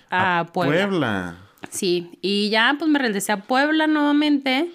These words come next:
Speaker 1: a ahora sí trabajar, y estuve cuatro años en Puebla,
Speaker 2: Y
Speaker 1: eh,
Speaker 2: después,
Speaker 1: trabajando.
Speaker 2: ¿cómo llegas a México? Porque sé que vives en Ciudad de
Speaker 1: Sí.
Speaker 2: México.
Speaker 1: Sí.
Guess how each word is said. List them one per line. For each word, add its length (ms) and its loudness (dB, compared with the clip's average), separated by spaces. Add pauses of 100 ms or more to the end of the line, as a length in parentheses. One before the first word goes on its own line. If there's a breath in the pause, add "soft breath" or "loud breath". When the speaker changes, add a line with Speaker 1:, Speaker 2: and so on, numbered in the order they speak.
(520 loud breath)
Speaker 1:
a 260 4
ahora 200 2
sí 160 -4
trabajar, 580 2
y 80 -2
estuve 520 -2
cuatro 320 -2
años 360 -4
en 140 -4
Puebla, 500 -2 (520 soft breath)
Speaker 2:
Y 120 0
Speaker 1:
eh, 40 2 (120)
Speaker 2:
después, 260 -4
Speaker 1:
trabajando. 380 -6 (200)
Speaker 2:
¿cómo 200 0
llegas 260 0
a 60 0
México? 560 -6
Porque 240 -8
sé 180 -4
que 100 -2
vives 280 -2
en 80 -12
Ciudad 200 -10
de 60 -4
Speaker 1:
Sí. 60 -4
Speaker 2:
México. 240 -10 (440)
Speaker 1:
Sí. 720 -2